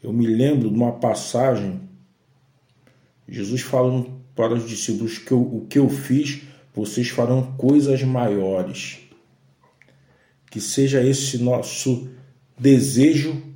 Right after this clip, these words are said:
como igreja, levar pessoas a fazer melhores coisas do que nós fizemos. Amém, igreja?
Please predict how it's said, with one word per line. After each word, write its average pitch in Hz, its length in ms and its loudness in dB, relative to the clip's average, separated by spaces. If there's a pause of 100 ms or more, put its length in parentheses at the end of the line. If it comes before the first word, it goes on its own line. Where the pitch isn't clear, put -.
como 143 220 2
igreja, 104 600 0 (1600)
levar 101 560 -2
pessoas 127 420 0
a - 80 -10
fazer 123 420 0 (680)
melhores 113 840 0
coisas 135 460 2
do 131 140 -2
que 131 140 -8
nós 120 500 -2 (260)
fizemos. 95 920 -2 (1400)
Amém, 120 520 2
igreja? 95 460 -2